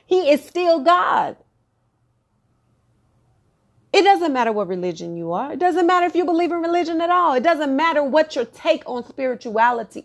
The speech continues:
is. Your relationship is your personal relationship. And that is what God is doing to you in this season, bringing you closer to him so that you can be connected to that of which you truly deserve,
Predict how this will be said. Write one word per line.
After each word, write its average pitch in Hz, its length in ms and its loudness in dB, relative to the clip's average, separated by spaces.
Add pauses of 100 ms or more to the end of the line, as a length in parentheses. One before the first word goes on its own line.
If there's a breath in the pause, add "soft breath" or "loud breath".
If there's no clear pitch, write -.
is. 220 280 -6 (280 soft breath)
Your 240 160 6
relationship 254 1160 -2
is 190 300 -4
your 180 160 0
personal 277 580 -2
relationship. 170 840 -8 (400 loud breath)
And 196 260 2
that 254 240 4
is 196 160 -6
what 185 240 -8
God 208 240 2
is 185 140 -8
doing 196 320 -6
to - 100 -18
you 180 220 -6
in 170 100 -6
this 160 180 -10
season, 190 540 -8 (240 soft breath)
bringing 320 300 0
you 269 80 -2
closer 247 400 -6
to - 160 -14
him 196 340 -8 (260 loud breath)
so 277 140 2
that 233 200 2
you 302 180 0
can 277 340 -4
be 269 160 -2
connected 226 640 -4
to 220 100 -6
that 214 280 0
of 240 80 -2
which 214 220 -6
you 233 60 -8
truly 240 400 -8
deserve, 190 680 -2